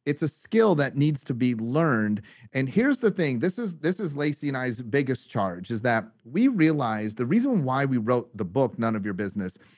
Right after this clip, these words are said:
is because the world's greatest providers, the, the, the world's greatest contractors, the people that could do the best job at, at, at building, at remodeling, anything, they live in relative obscurity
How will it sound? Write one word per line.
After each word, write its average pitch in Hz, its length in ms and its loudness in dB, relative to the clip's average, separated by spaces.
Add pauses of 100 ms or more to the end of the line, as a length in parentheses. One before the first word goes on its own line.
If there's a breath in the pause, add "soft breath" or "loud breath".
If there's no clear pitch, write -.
(220 soft breath)
is 143 160 2
because 156 380 4
the 147 80 6
world's 202 440 4
greatest 160 760 0
providers, 139 600 0 (440 loud breath)
the, 151 100 4
the, 156 220 2
the 160 200 2
world's 254 360 6
greatest 175 580 2
contractors, 151 920 -4
the 135 80 2
people 226 280 6
that 254 100 4
could 175 160 4
do 165 140 6
the 143 100 4
best 143 440 -2
job 123 420 2 (100)
at, 117 280 0 (120)
at, 120 260 -4
at 101 260 -2
building, 165 600 2
at 101 180 -8
remodeling, 165 640 2 (140)
anything, 139 560 2 (340 soft breath)
they 175 200 4
live 247 240 4
in 156 240 2
relative 170 480 2
obscurity 127 840 0